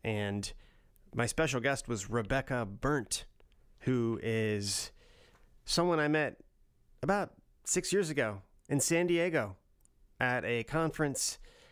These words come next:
and she was interesting and a paradox and, uh, compelling. I recently got a note that she's expanding her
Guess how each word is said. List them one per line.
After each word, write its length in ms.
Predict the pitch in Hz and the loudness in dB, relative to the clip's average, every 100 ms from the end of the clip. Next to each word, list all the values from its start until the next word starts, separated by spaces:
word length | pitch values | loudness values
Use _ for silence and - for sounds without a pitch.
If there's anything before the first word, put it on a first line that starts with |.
| - - - | -20 -20 -4
and 440 | 127 120 117 117 110 | 0 0 0 -2 -2
she 180 | - 135 | 0 0
was 260 | 123 107 - _ - - - - | 0 -2 -8 _ -20 -20 -20 -4
interesting 760 | 165 175 165 - 156 139 123 - - | 0 0 0 0 0 2 0 -4 -4
and 440 | 117 110 107 - - | -2 0 -4 -6 -4
a 40 | |
paradox 920 | - 156 151 143 135 127 - - - - _ - - _ - - - - - | 2 2 2 2 0 -2 -4 -6 -6 -14 _ -20 -20 _ -20 -20 -20 -10 -2
and, 560 | 135 123 120 117 107 - _ _ _ _ _ _ _ - - | 0 0 -2 -4 -6 -12 _ _ _ _ _ _ _ -20 -10
uh, 200 | - 120 | -6 -4
compelling. 600 | 113 139 143 175 107 95 - _ _ - - _ _ - - - - - _ _ - _ - | -2 0 2 2 0 -6 -12 _ _ -20 -20 _ _ -20 -20 -20 -20 -20 _ _ -20 _ 0
I 40 | |
recently 420 | 131 139 - 139 127 | 2 2 2 0 2
got 220 | 127 117 | 2 2
a 80 | 117 | 2
note 400 | 120 120 117 - | 2 2 0 -4
that 140 | 107 | -4
she's 380 | - 131 123 110 | -2 0 0 -2
expanding 1120 | 113 - - 131 127 131 123 120 113 107 101 | -2 -2 0 0 2 2 2 2 0 -2 -4
her 520 | - 120 113 107 101 | -2 0 2 0 -4